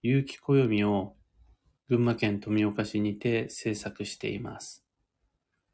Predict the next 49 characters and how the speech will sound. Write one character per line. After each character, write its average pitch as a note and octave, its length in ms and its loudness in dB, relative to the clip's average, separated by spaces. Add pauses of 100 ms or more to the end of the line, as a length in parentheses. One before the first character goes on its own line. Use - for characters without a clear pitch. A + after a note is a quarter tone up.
(240)
こ B2+ 120 -4
の B2+ 120 2
ラ A#2 160 4
ジ G#2+ 140 2
オ G#2 100 4
で G2+ 120 2
は G2+ 380 0 (100)
毎 A#2 200 2
朝 G#2+ 240 0
十 C3 180 2
分 C3 280 0
の G#2 120 0
暦 A#2+ 380 0
レ A2 100 2
ッ A2 40 2
ス - 200 -4
ン G#2 80 4
を B2 220 2
お B2+ 60 -2
届 G2+ 360 -2
け G2+ 80 2
い G2 80 -2
た G2 120 -2
し - 140 -8
ま G2 180 -8
す。 - 240 -14 (1120)
今 E3+ 80 4
朝 C3 180 2
は、 - 180 -2 (1120)
休 B2+ 320 6
み F3 160 8
あ C3+ 120 10
れ A#2 100 10
ば G#2 140 6
憂 A2+ 300 8
い A#2 40 6
な G#2+ 140 4
し、 - 320 -10 (400)
無 B2+ 180 6
期 E3 180 0
限 D#3 280 8
の G#2 80 6
消 A2 320 6
耗 G#2 400 4
を G2+ 60 4
防 - 360 4
い A2+ 120 4
で G#2 140 -4
吉 - 420 -12